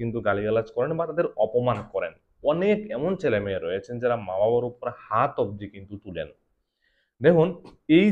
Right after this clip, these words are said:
যে যারা এই অপরাধগুলো করছে, আসলে তাদের গতিটা কি হবে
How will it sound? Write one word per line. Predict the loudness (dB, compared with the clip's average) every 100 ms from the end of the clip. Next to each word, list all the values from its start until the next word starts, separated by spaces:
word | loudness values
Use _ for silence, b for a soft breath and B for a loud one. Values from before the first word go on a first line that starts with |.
| 6
যে | 6 6 4
যারা | 4 4 2 0
এই | 0
অপরাধগুলো | 0 0 -2 -4 -8 -8
করছে, | -12 -16 -20 -2 -2
আসলে | 0 0 0 0 -4 -18 _ _ _
তাদের | 6 6 8 6 6
গতিটা | 0 0 0 0 -2
কি | -2 0 2
হবে | 0 -2